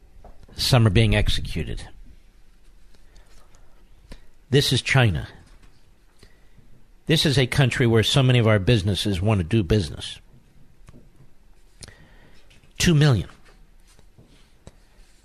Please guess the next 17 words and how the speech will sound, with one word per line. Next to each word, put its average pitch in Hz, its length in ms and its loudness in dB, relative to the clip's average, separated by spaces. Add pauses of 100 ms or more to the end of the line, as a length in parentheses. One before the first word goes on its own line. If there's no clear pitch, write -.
(320)
I 123 120 -2
want 160 140 2
to 135 40 2
say 131 240 4
this. 113 440 0 (1800)
The - 300 -20
Pentagon 151 480 2
report, 143 420 0
our 113 100 4
intelligence 135 580 0
agencies 127 520 -2
report 123 460 0
that 110 120 -6
China's 147 380 0
on 127 140 2
the 123 60 0
move. 120 440 0